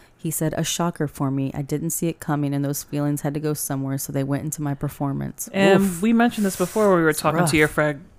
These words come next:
Speaker 2: uh, Greg, you know, uh, as far as acting, you know, you have to have something to draw from in order to give a good performance.
Speaker 1: Yeah.
Speaker 2: And, um,
Speaker 1: Some kind of
Speaker 2: yeah.
Speaker 1: trauma, maybe, this, in this sense,
Speaker 2: Yeah.
Speaker 1: perhaps.
Speaker 2: Mm-hmm.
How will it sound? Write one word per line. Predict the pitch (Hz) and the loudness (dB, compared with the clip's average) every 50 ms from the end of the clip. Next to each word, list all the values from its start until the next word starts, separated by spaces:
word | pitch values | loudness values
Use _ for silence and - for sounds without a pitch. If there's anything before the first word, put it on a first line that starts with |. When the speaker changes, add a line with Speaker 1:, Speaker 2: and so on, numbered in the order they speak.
| - - - - - | -20 -14 -10 -6 -2
Speaker 2:
uh, | 156 147 143 | -2 -2 -2
Greg, | 143 - 147 143 143 143 139 139 139 143 - - _ _ - | -2 -4 -4 -2 -2 -2 -2 -2 -4 -6 -8 -16 _ _ -10
you | 170 156 156 156 | -6 -4 -2 -2
know, | 151 147 147 143 135 131 135 135 139 - - | 0 -2 -2 -2 -2 -4 -6 -8 -10 -8 -2
uh, | - 156 151 139 - - | 2 4 4 4 4 2
as | - 131 - | -2 -4 -6
far | - 139 127 127 123 117 107 | -4 -4 -2 0 0 0 -2
as | 120 139 - - | -4 -6 -8 -6
acting, | - 139 139 139 - - 165 151 147 143 143 | -6 -6 -6 -6 -6 -6 -4 -4 -2 -2 -2
you | 147 147 | -2 -2
know, | 139 131 | -2 -2
you | 139 143 156 165 | -2 -2 -2 -2
have | 165 151 - | -2 -2 -2
to | 156 | -2
have | 143 143 - | -2 -2 -2
something | - - - - | -6 -8 -6 -6
to | 143 139 | -8 -4
draw | 139 143 139 143 143 | -2 -2 0 0 -2
from | - - 135 120 127 - - - | -2 -4 -6 -6 -6 -8 -8 -8
in | 147 | -8
order | 135 127 127 127 | -6 -6 -6 -8
to | - | -8
give | - 123 - | -10 -12 -10
a | |
good | - 127 135 - | -8 -10 -10 -10
performance. | - - - 143 147 147 151 - - - _ - - - - - - | -12 -12 -8 -8 -6 -6 -8 -10 -14 -20 _ -20 -20 -10 -4 -4 -2
Speaker 1:
Yeah. | 139 139 139 139 135 135 | 0 0 -2 -2 -2 -2
Speaker 2:
And, | 139 139 139 139 135 131 123 - | -4 -4 -4 -4 -6 -6 -8 -10
um, | - 143 117 117 135 | -10 -10 -10 -10 -10
Speaker 1:
Some | 135 143 - | -12 -12 -12
kind | - - 143 135 247 | -10 -8 -6 -6 -4
of | 285 | -4
Speaker 2:
yeah. | 185 | -2
Speaker 1:
trauma, | 143 139 139 139 139 143 | -2 -2 -2 0 -2 -2
maybe, | 143 147 143 143 147 143 143 143 | -2 -2 -2 -2 -2 -4 -4 -4
this, | 143 147 143 - - - - - - | -4 -6 -6 -6 -6 -8 -10 -10 -8
in | 156 | -6
this | 151 147 139 | -4 -4 -4
sense, | - - 160 151 151 135 131 | -4 -4 -4 -4 -4 -4 -6
Speaker 2:
Yeah. | 131 131 139 | -6 -8 -6
Speaker 1:
perhaps. | 147 151 147 151 156 156 _ - - - - - 180 | -6 -4 -4 -4 -6 -6 _ -10 -10 -10 -10 -10 -6
Speaker 2:
Mm-hmm. | 185 185 185 180 160 175 185 175 170 175 | -2 0 0 0 0 0 -2 -2 -2 -4